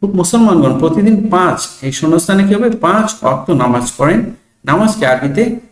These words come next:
সালাত বলে। সালাত অর্থ কি? দোয়া। ইমানের পর সালাতই হচ্ছে সবচেয়ে গুরুত্বপূর্ণ ইবাদত।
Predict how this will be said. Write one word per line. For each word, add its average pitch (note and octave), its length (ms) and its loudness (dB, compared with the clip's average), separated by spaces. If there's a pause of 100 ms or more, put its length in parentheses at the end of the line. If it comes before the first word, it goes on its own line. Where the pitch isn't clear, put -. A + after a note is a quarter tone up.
সালাত F#3 560 0
বলে। C#3+ 280 0 (280)
সালাত G#3 440 -2
অর্থ C#3+ 260 -2
কি? C4+ 540 0
দোয়া। A#2+ 480 0 (220)
ইমানের A#3 400 2
পর A3+ 140 2
সালাতই E3 480 0
হচ্ছে C#3 220 -6
সবচেয়ে - 400 -4
গুরুত্বপূর্ণ F#3 640 0 (380)
ইবাদত। G#3+ 440 0